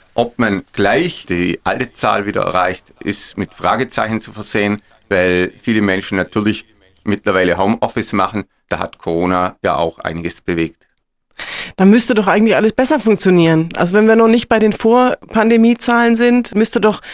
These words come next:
Speaker 2: die S-Bahn mit dem Aufkommen, das wir jetzt haben, klarkommen.
Speaker 1: Naja, also ist es im Moment so,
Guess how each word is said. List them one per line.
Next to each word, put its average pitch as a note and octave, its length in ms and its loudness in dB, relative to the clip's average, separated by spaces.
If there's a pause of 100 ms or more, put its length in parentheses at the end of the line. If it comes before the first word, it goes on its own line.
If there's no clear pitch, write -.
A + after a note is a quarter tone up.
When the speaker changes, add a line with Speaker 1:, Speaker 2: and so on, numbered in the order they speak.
(220)
Speaker 2:
die E3+ 80 2
S-Bahn G3+ 320 0
mit G3 140 2
dem F#3+ 100 0
Aufkommen, F#3 400 0
das E3+ 160 -2
wir F3 80 2
jetzt F3+ 300 -2
haben, G3 260 2 (420)
klarkommen. E3+ 600 0 (220)
Speaker 1:
Naja, G2 280 0 (160)
also G2+ 300 -4 (240)
ist A2 160 -2
es G2 100 -8
im G2 140 -8
Moment F#2 420 0
so, C#3+ 360 0